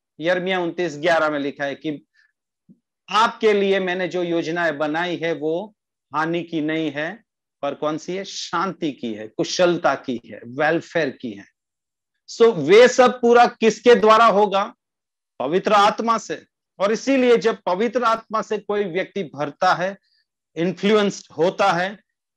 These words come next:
तो वो पवित्र आत्मा का अभिषेक पाता है। और क्या होता है? वो,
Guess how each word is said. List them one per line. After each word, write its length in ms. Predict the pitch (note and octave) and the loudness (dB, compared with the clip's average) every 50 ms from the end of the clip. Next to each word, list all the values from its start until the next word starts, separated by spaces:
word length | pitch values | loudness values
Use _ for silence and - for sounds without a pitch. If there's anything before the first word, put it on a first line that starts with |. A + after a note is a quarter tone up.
| _ _ _ _ _ _ _ _ _ _ _ _ _ _ _ _ _ _ _ _ _ _ _ - | _ _ _ _ _ _ _ _ _ _ _ _ _ _ _ _ _ _ _ _ _ _ _ 0
तो 80 | A#3 | 0
वो 160 | A3 B3 B3 | 2 2 2
पवित्र 340 | A#3 A#3 G#3+ G#3 A#3 G#3 A#3+ | 2 2 0 0 0 2 2
आत्मा 340 | A#3 G#3+ G#3+ G#3+ - A3 A3+ | 2 2 2 0 -2 -4 -4
का 120 | - A3+ | -2 -2
अभिषेक 720 | G#3+ E3+ F3+ D#3+ D#3 G3+ F#3+ - - G3 G3+ G#3+ G#3+ G#3+ - | -2 0 0 0 0 -2 -2 -2 0 0 2 2 0 -2 -2
पाता 320 | - G#3 G3+ - A3 G#3 G3 | -2 -2 0 0 0 0 0
है। 340 | G3+ A#3+ C#4 G#3 - _ _ _ - | -2 -4 -10 -14 -20 _ _ _ -2
और 160 | F3+ G3+ G3 | -2 0 0
क्या 220 | G3+ - G#3 G#3+ | 0 0 2 2
होता 340 | A3 F#3+ G3 G#3+ G3+ G#3 G3+ G3 | 2 2 0 -2 -2 -2 -2 -2
है? 180 | G3+ A#3 B3+ _ _ _ _ _ _ _ _ _ _ _ _ _ _ - | -4 -6 -12 _ _ _ _ _ _ _ _ _ _ _ _ _ _ -6
वो, 420 | D#3 G3 A3 A#3 A#3+ A#3+ - - | -2 2 2 4 4 2 0 -2